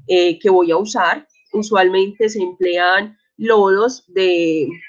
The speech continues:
plantas de tratamiento de aguas residuales que tienen reactores anaerobios, o incluso puedo usar un estiércol, pues ya eso depende, en condiciones experimentales y operacionales definidas.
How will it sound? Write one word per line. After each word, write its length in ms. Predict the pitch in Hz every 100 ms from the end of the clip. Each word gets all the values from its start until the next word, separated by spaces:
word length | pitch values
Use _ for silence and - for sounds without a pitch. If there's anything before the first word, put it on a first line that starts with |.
| -
plantas 320 | 220 190 196
de 100 | 220
tratamiento 520 | 214 190 180 175 165
de 60 | 196
aguas 200 | 202 214
residuales 680 | 196 - 180 175 165 180 -
que 100 | 220
tienen 1040 | 214 190 175 175 185 190 196 196 208 214 _ _
reactores 540 | 196 185 - 175 170
anaerobios, 680 | 208 208 196 202 190 202 254
o 60 | 240
incluso 340 | 220 185 190
puedo 140 | 214 214
usar 200 | 214 220
un 100 | 202
estiércol, 680 | 208 - 170 160 - 254
pues 120 | 302 302
ya 80 |
eso 160 | - -
depende, 500 | 214 214 190 185 214 - _ _ - _
en 140 | - 214
condiciones 500 | 233 220 214 190 214
experimentales 760 | 226 - 196 185 180 175 165 190
y 40 |
operacionales 640 | 208 185 170 175 165 165
definidas. 540 | 175 202 269 277 466